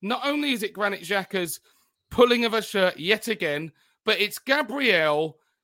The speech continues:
We might laugh initially and go, "Oh, he's just being a bit, you know, he's playing games." But getting a yellow card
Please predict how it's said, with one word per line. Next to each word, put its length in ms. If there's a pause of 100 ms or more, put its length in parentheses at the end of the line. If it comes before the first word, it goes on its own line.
We 160
might 260
laugh 500
initially 600
and 100
go, 180
"Oh, 420
he's 140
just 240
being 220
a 60
bit, 240
you 120
know, 140 (220)
he's 160
playing 400
games." 500 (340)
But 240
getting 400
a 40
yellow 400
card 460